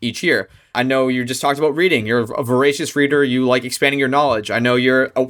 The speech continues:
huge workout guy. You like expanding the muscles and getting in the gym. You know, what kinda drives that? What kinda drives you reaching those outer limits? 'Cause I honestly think that's such a differentiating factor from those who, quote unquote, make it from those who don't, is the people who are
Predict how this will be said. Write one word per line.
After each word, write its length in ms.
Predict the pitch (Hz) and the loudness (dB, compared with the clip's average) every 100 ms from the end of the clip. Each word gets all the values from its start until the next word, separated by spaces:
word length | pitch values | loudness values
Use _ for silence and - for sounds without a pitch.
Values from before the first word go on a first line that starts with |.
| - | -6
huge 280 | 170 226 156 | -2 0 0
workout 420 | 175 220 160 123 | 0 0 0 0
guy. 360 | 127 123 143 - _ | 2 2 0 -6 _
You 100 | 135 | 0
like 140 | 143 147 | 2 2
expanding 460 | 139 - 165 165 | -2 0 0 2
the 60 | 151 | 0
muscles 440 | 156 180 151 139 | 0 2 2 2
and 260 | 139 131 123 | 2 0 -2
getting 280 | 143 123 151 | 0 0 2
in 80 | 147 | 2
the 80 | |
gym. 360 | 135 165 143 120 - - - | 2 2 0 -4 -12 -18 -2
You 80 | 151 | 0
know, 80 | 123 | 0
what 560 | 131 123 147 208 233 | -4 -4 0 0 0
kinda 260 | - 233 175 | -2 0 0
drives 440 | 117 110 165 151 | 0 0 0 0
that? 180 | 98 - | -2 0
What 140 | 127 | 0
kinda 180 | 185 185 | 0 0
drives 500 | 127 135 151 131 113 | 2 2 2 -2 -4
you 460 | 113 135 131 123 120 | 0 2 2 -2 -2
reaching 340 | 131 131 143 | 0 0 0
those 180 | 127 117 | -2 0
outer 240 | 123 120 117 | 0 0 2
limits? 260 | 117 104 | 0 -4
'Cause 140 | 117 120 | -2 -2
I 100 | - | 0
honestly 340 | 185 240 180 | 0 0 -2
think 260 | 247 160 127 | -2 -2 0
that's 180 | 117 - | -2 -2
such 440 | - - 156 - | -6 -2 -2 -2
a 40 | |
differentiating 640 | 120 131 - 127 120 120 110 | -4 -4 -4 -6 -2 -4 -4
factor 380 | 120 117 117 107 | -4 -2 -4 -6
from 140 | 113 | -2
those 240 | 117 117 | 0 0
who, 220 | 117 107 - _ _ | 0 -2 -6 _ _
quote 180 | - 156 | -2 -2
unquote, 280 | 135 147 - | 2 0 0
make 320 | 117 139 135 | 0 0 2
it 200 | 110 - | 0 0
from 140 | 139 139 | 0 2
those 180 | 131 | 2
who 80 | 123 | 0
don't, 320 | 101 127 113 | 0 2 2
is 80 | 104 | -2
the 80 | 143 | -2
people 260 | 208 214 202 | 0 -2 0
who 160 | 170 | 2
are 220 | 143 120 | 2 0